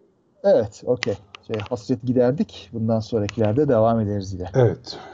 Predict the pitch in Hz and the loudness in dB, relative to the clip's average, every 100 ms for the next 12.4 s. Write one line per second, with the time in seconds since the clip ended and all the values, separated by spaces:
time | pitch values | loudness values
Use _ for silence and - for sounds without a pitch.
0 | - - 113 175 165 151 139 135 143 139 | -16 -10 2 6 8 10 10 10 8 8
1 | 160 151 135 147 147 143 123 151 - 143 | 6 6 6 6 4 4 6 4 4 2
2 | 135 123 117 120 117 110 113 107 110 139 | 4 4 4 4 4 4 2 2 2 2
3 | 120 120 127 123 123 123 110 156 - - | 2 2 4 6 6 4 2 -2 -6 -18
4 | _ - _ _ _ - 117 113 107 107 | _ -20 _ _ _ -6 0 2 2 2
5 | 110 110 107 104 104 98 101 110 - 123 | 2 2 2 2 0 -2 -6 -4 2 2
6 | 110 117 127 120 113 113 113 113 113 107 | 2 -2 0 0 2 0 0 0 2 2
7 | 107 113 107 - 110 123 123 - - - | 0 0 0 -2 -4 -4 -8 -16 -20 -4
8 | 113 107 110 - 107 110 104 101 98 98 | -2 0 -4 -6 -2 0 0 0 -4 -4
9 | 127 110 110 101 117 110 - 110 107 104 | -2 0 0 0 0 0 -2 -4 -2 -2
10 | 95 98 131 120 104 98 139 147 - _ | -4 0 0 0 -4 2 2 0 -8 _
11 | _ _ - 139 - 123 139 151 135 117 | _ _ -4 -2 0 2 4 6 4 6
12 | 127 196 - - | 2 0 -8 -20